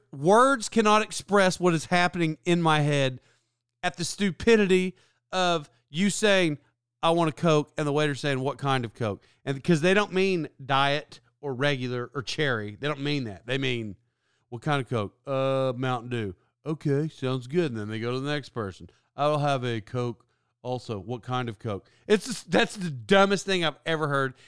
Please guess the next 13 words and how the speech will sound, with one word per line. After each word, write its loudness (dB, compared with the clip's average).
and 2
it 0
really 4
bothers 2
me, -2
my 2
heart. 0
It -4
bothers 0
my -6
heart -6
deep -10
down. -10